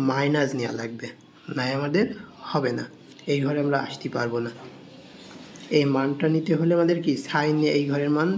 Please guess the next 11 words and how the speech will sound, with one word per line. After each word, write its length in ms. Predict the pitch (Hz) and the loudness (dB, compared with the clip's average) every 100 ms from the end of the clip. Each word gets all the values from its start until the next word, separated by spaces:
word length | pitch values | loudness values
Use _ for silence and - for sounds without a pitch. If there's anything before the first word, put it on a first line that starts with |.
| 196 - | -4 -6
সাইন 340 | - 139 151 190 147 | 0 4 4 4 4
আর 80 | 135 135 | 4 2
এই 60 | - 285 - - - - - - - - 466 - - - - - - - - - - 247 - 156 | 2 -2 -8 -16 -20 -20 -20 -20 -20 -20 -20 -20 -20 -20 -20 -20 -20 -20 -20 -20 -8 -6 0 2
কসেকের 560 | 147 - 160 143 127 123 | 2 2 2 2 2 0
মান, 140 | 127 123 123 | 0 0 0
এই 60 | 123 | 0
ঘরের 220 | 127 127 127 | 0 0 2
মান। 140 | 156 254 - - - - - - - - - - - | 0 0 -6 -18 -20 -20 -20 -20 -20 -20 -18 -20 -2
তো 60 | 156 143 | 2 2
যখনই 360 | 143 185 202 202 | 2 4 6 6
আমরা 140 | 190 | 4